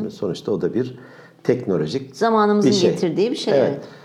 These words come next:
Speaker 2: Bazı insanlar komple ekranlı şeyleri kaldırıyor. Nereye kadar hani?
Speaker 1: E, Çin'de hatırlıyor musun? Bir, e, haber çıkmıştı. Doğru yalan bilmiyorum ama herhalde doğrudur.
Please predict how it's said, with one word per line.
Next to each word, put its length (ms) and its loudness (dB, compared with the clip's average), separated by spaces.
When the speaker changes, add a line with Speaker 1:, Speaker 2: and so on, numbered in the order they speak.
Speaker 2:
Bazı 360 4
insanlar 540 2
komple 420 0
ekranlı 720 0
şeyleri 360 0
kaldırıyor. 760 -2
Nereye 260 0
kadar 280 -6
hani? 220 -8
Speaker 1:
E, 140 -2
Çin'de 300 0
hatırlıyor 420 -2
musun? 380 -4
Bir, 140 -6
e, 20 -2
haber 460 -2
çıkmıştı. 460 -6
Doğru 220 0
yalan 300 0
bilmiyorum 380 -4
ama 120 -2
herhalde 300 -2
doğrudur. 440 -2